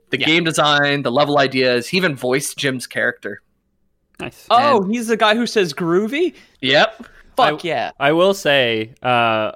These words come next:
Speaker 3: a modern equivalent to this, because I've been playing a lot of Hades recently, like, the C E O of Supergiant voices Zagreus and, like, twelve other characters in
Speaker 1: No
Speaker 3: that
Speaker 1: way.
Speaker 3: game.
Speaker 2: Oh, really?
Speaker 3: Yeah, yeah, it's, yeah. And, like, you, you,
Speaker 2: That's
Speaker 3: if you
Speaker 2: great.
Speaker 3: watch the credits, it's just, like, one guy has, like, twelve characters, then, like,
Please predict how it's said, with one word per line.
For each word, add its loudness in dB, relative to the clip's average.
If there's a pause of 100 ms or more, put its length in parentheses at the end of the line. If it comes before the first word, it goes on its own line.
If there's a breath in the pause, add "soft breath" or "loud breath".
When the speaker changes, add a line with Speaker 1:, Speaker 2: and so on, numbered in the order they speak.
Speaker 3:
a -6
modern 0
equivalent -2
to -6
this, -4
because -2
I've -2
been -4
playing 0
a 0
lot 2
of -6
Hades -4
recently, -8
like, -4
the -4
C -2
E 4
O 4
of -4
Supergiant -2
voices -4
Zagreus 0
and, -2
like, -4
twelve 0
other -4
characters -10 (420)
in -2
Speaker 1:
No 4
Speaker 3:
that 0
Speaker 1:
way. 2
Speaker 3:
game. 2
Speaker 2:
Oh, 6
really? 2
Speaker 3:
Yeah, 2
yeah, -2
it's, -8
yeah. -4 (260)
And, -4
like, -2
you, -4
you, -12
Speaker 2:
That's -2
Speaker 3:
if -4
you -6
Speaker 2:
great. 0
Speaker 3:
watch 0
the -6
credits, -4
it's -8
just, -6
like, -2 (340 soft breath)
one 0
guy 4
has, 2
like, -2
twelve 2
characters, -2
then, -2
like, -2